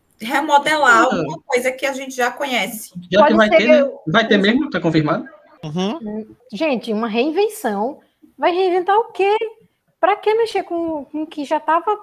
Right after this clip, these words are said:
Speaker 3: Vão refazer pra quê? Uma coisa única, icônica, vão refazer. E, inclu-, parece que tem, não sei, que parece que vão mudar o,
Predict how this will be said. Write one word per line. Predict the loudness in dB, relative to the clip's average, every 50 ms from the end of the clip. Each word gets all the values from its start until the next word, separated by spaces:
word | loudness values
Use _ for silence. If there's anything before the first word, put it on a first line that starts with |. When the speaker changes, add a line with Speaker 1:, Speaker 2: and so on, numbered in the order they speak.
| -10 -20 _ _ _ _ _ _ _ -10
Speaker 3:
Vão | -8 -6 -2
refazer | -2 -2 0 2 2 2 2 0
pra | -2 -4 -4
quê? | -4 -6 -4 -2 -2 -2 -4
Uma | -4 -4 -4 -4
coisa | -2 -2 -4 0 2 4 6 6 6 6 4 2 0 -6 -12 _ _ _ _ _
única, | -8 -6 -6 -4 -4 -6 -6 0 2 4 4 4 4 2 0 -2 -4 -10 _ _ _ _ -16
icônica, | -16 -14 _ -4 -2 -2 -2 -2 -4 -6 -2 0 0 0
vão | 0 -2 -6 -6 -6 -4 -6
refazer. | -6 -6 -4 -4 -4 -4 -4 -8 -10 -12 _ _ _ -20 _ _ _ _
E, | -4 0 0 2 2 0
inclu-, | 0 -2 -2 -4 -4
parece | 2 2 4 4 4 2 0
que | -8 -10
tem, | -6 -4 -2 -2 0 0 0 0 0 -2 -2 -4 -4 -6 -6 -8 -10 -12 -12 -14 -16 -18 _ -20 -20 -18
não | -12 -8 -6 -6 -6
sei, | -6 -4 -2 -2 -2 -2 -4
que | -10 -14 -18 -2
parece | _ 0 0 0 -2 -4
que | -6 -2
vão | -2 0 0 0
mudar | 0 -2 -2 0 2 2 4 4 4 4
o, | 4 2 2 0 -2 -4 -6 -8